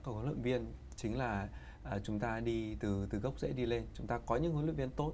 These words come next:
rồi chúng ta sẽ có những người chơi gôn hay hơn. Và chúng ta có thể nghĩ đến việc đội tuyển gôn của Việt Nam đi thi đấu ở các đấu trường quốc tế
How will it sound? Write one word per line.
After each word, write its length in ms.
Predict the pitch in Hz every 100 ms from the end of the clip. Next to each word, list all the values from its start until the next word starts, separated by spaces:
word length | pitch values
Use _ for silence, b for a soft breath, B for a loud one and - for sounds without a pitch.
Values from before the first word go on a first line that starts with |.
| -
rồi 220 | 120 113
chúng 160 | 104 110
ta 220 | 117 120
sẽ 120 | - -
có 140 | 107
những 120 | 104
người 100 | 131 107
chơi 140 | 117
gôn 200 | 117 117
hay 160 | 127 131
hơn. 200 | 135 123 B B B -
Và 200 | 110 117 117
chúng 160 | 113
ta 140 | 131 123
có 100 | 123
thể 120 | 110
nghĩ 180 | 113 143
đến 160 | 117
việc 160 | 123 127 - -
đội 200 | 131 - -
tuyển 360 | 123 98 98
gôn 260 | 104 127 123 120
của 100 | -
Việt 160 | 104 107
Nam 300 | 120 117 120
đi 120 | 120
thi 120 | 123
đấu 220 | 107 101
ở 80 | 110
các 160 | 107 135
đấu 120 | 117
trường 140 | 107 110
quốc 120 | - -
tế 240 | 104 120